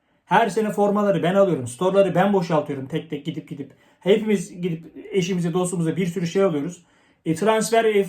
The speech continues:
işte bilmem ne Fransa'ya gitti de, e, İngiltere'ye geçti. Sonuç sıfır. İşte biraz daha sonuç alamazsak ben de diyorum ki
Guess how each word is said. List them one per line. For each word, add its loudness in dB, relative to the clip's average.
işte -4
bilmem -2
ne -2
Fransa'ya 0
gitti -6
de, 2
e, 0
İngiltere'ye 4
geçti. 0
Sonuç 4
sıfır. -4
İşte -6
biraz 4
daha 2
sonuç -2
alamazsak 2
ben 0
de 2
diyorum 2
ki -6